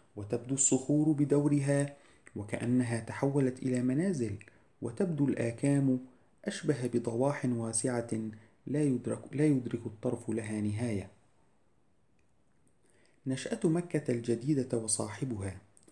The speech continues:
كانت نشأة مكة الجديدة على يد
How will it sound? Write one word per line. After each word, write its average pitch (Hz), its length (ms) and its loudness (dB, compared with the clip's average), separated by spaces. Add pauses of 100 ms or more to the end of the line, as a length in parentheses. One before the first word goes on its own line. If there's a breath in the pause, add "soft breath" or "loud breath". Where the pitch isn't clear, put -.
(340 soft breath)
كانت 120 340 -2
نشأة 160 340 -4
مكة 151 480 0
الجديدة 131 840 -2 (360)
على 110 320 -4
يد 139 200 -2